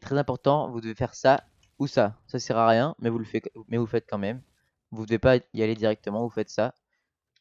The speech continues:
Vous le faites pas comme ça, hein, soyez pas débiles, vous le faites pas en arrière. Vous faites pas ça, vous faites juste ça, hop. Double edit,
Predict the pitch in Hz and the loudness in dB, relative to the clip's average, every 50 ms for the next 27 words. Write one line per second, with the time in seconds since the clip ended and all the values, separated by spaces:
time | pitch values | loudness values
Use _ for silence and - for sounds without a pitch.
0 | _ _ _ _ _ _ - 117 117 120 - 127 117 - - - 110 - 110 107 | _ _ _ _ _ _ -8 -4 -2 -2 0 0 -2 -2 0 -2 -2 0 0 -4
1 | 101 - - 120 113 113 113 113 113 110 110 _ _ - - - 98 98 - - | -4 -2 0 2 2 2 2 0 -4 -4 -6 _ _ -12 -6 -6 -4 -4 -4 -6
2 | 95 95 98 95 101 107 110 107 104 95 _ - 101 - - 98 98 95 92 92 | -6 -6 -8 -6 -6 -6 -6 -6 -8 -12 _ -10 -8 -6 -4 -6 -6 -4 -6 -6
3 | 92 95 101 104 104 104 107 - _ _ _ _ _ _ - 110 - - 104 - | -6 -6 -6 -4 -4 -6 -6 -10 _ _ _ _ _ _ -20 -12 -6 -6 -6 -6
4 | - 107 101 101 - - 110 110 117 - _ _ _ - 110 - - 110 107 107 | -4 -6 -6 -6 -4 -2 -2 -2 -2 -4 _ _ _ -14 -10 -4 -4 -4 -4 -4
5 | 131 143 - - 107 107 - - 104 101 - - _ _ _ - 135 - - _ | -8 -6 -4 -2 -2 -2 -2 -4 -6 -8 -8 -10 _ _ _ -20 -20 -20 -20 _
6 | _ _ - 113 110 139 143 143 139 123 107 120 143 156 | _ _ -12 -6 -4 -4 0 0 -2 0 -2 -4 -8 -8